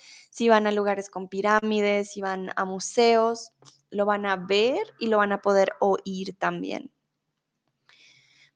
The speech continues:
Vale, entonces podría ser el territorio de los españoles,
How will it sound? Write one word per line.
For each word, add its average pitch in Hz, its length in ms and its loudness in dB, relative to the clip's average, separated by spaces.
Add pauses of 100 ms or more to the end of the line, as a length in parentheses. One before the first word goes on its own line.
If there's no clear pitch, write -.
Vale, - 480 -8
entonces 202 460 6
podría 226 460 8
ser 233 400 2 (260)
el - 60 -20
territorio 214 500 2
de 196 100 0
los 180 200 -4
españoles, 302 760 0